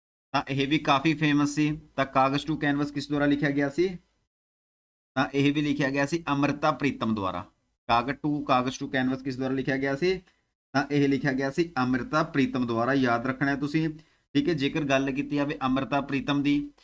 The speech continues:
ਤਾਂ ਇਹ ਕਾਫੀ ਫੇਮਸ ਨੇ, ਅਹ, ਇਹਨਾਂ ਆਪਣੇ ਨਾਵਲ ਤੇ ਆਪਣੀ ਕਵਿਤਾਵਾਂ ਦੇ ਵਜੋਂ।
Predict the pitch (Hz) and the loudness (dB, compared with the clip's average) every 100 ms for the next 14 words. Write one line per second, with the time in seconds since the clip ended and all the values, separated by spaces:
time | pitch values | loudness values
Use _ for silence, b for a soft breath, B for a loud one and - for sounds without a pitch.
0 | b _ - 135 143 143 143 127 120 165 | b _ -4 0 0 0 0 0 2 2
1 | 151 139 143 151 151 147 - - 131 139 | 2 0 0 2 2 0 -2 0 2 2
2 | 143 143 143 139 147 143 123 120 123 135 | 2 0 2 2 2 2 4 4 4 0
3 | 139 131 139 123 127 131 127 135 131 131 | 0 0 -2 0 0 2 0 0 0 0
4 | 135 135 | -2 -4